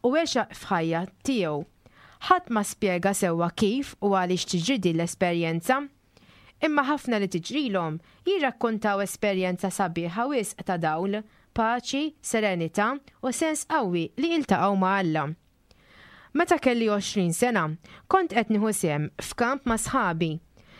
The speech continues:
Konna f'park tal-ilma, nifriskaw misħana tremenda tas-sajf ta' Arizona. Konna madwar mitejn ruħ hemmhekk. It-temperatura dakinhar telet sitta u erbajn. Kien hemm ħafna tubi kbar,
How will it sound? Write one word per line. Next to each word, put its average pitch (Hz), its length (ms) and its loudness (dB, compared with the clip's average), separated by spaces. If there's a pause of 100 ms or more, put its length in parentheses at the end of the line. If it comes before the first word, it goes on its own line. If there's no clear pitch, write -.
(180)
Konna 320 320 2
f'park 170 480 0
tal-ilma, 214 540 2 (180)
nifriskaw 233 800 0
misħana 220 560 -2
tremenda 208 560 0
tas-sajf 202 560 0
ta' 294 220 4
Arizona. 180 640 0 (840)
Konna 339 320 2
madwar 190 400 0
mitejn 262 480 0
ruħ 190 240 0
hemmhekk. 175 600 0 (760)
It-temperatura 220 840 0
dakinhar 180 560 0 (260)
telet 277 320 2
sitta 277 320 0
u 269 80 2
erbajn. 196 540 0 (680)
Kien 311 240 4
hemm 214 140 2
ħafna 240 420 0
tubi 208 320 0
kbar, 185 460 0